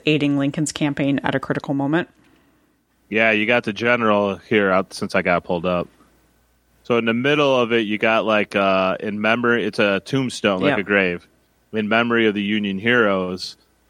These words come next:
Speaker 2: And then you have what looks like, uh,
Speaker 1: It's a
Speaker 2: yeah, the
Speaker 1: Union
Speaker 2: North.
Speaker 1: Union soldier
Speaker 2: Yeah, you got a
Speaker 1: shaking
Speaker 2: Union soldier here who's on the left side, and then, like, a widow right below him.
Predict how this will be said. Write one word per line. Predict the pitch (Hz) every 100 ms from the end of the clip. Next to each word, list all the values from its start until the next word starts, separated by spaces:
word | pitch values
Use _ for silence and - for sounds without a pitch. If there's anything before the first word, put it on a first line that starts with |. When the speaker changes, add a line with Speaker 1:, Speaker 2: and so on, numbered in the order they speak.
| _ -
Speaker 2:
And | 104
then | 104 104
you | 98
have | 110 117 113
what | 92
looks | 107 -
like, | 110 98 -
uh, | 92 90 90 87 85 - _
Speaker 1:
It's | -
a | 175
Speaker 2:
yeah, | 104
the | 180
Speaker 1:
Union | 175 170
Speaker 2:
North. | 107 113 110 107 - _ _ -
Speaker 1:
Union | 156 151 151
soldier | - 165 113
Speaker 2:
Yeah, | 113 110 101
you | 95 -
got | -
a | 117
Speaker 1:
shaking |
Speaker 2:
Union | - 160 165 151
soldier | - 131 123 117 117
here | 123 117
who's | 117 110
on | 110 107
the | 101
left | 117 123
side, | - 104 98 95 92
and | 104 107
then, | 107 104 101
like, | 101 -
a | 95
widow | 104 131 120 104 98
right | 107 107
below | 98 98 113 104
him. | 95